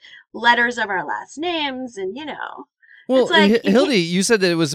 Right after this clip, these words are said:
Speaker 2: a part of being, uh, in the sorority. It sounded like that you, it sounded like you were insinuating that part of the culture of the sorority is that people end their li-, their names with a capital I E. So if, it almost sounds like Sammy was just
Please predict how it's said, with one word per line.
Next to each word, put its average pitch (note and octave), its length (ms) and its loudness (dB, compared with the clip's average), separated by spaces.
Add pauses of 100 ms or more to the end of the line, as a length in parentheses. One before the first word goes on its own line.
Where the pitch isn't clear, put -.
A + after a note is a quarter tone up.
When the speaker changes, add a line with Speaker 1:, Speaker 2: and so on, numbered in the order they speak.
(120)
Speaker 2:
a D3+ 120 -2
part D#3 260 2
of C#3 100 -2
being, C#3+ 280 -2
uh, B2 760 -4
in D3+ 100 -4
the C#3 80 -2
sorority. D3+ 480 -2
It A#2 80 -6
sounded D#3+ 160 -4
like C3+ 140 -4
that C3+ 100 -4
you, C3+ 160 -8
it C3 160 -6
sounded C#3+ 340 -4
like C3 200 -8
you C#3 100 -6
were C3 140 -2
insinuating B2+ 600 -4
that A#2 100 -8
part D3 180 -2
of A#2 40 -10
the B2 60 -6
culture D#3 320 -6
of A#2+ 100 -4
the A#2+ 60 -8
sorority D#3+ 340 -6
is A#2 60 -6
that A#2+ 120 -6
people B2+ 240 -8
end C3 200 -4
their B2 160 -4
li-, A#2+ 180 -8
their B2 180 -8
names C#3 400 -8
with A#2+ 100 -10
a A2 40 -10
capital A#2+ 380 -4
I A#2 200 -6
E. C#3 240 -6
So B2 140 -6
if, A2+ 120 -12
it A2 140 -12
almost F3 220 -6
sounds C3+ 120 -8
like B2 200 -10 (120)
Sammy F3 300 -4
was B2+ 120 -6
just B2 220 -8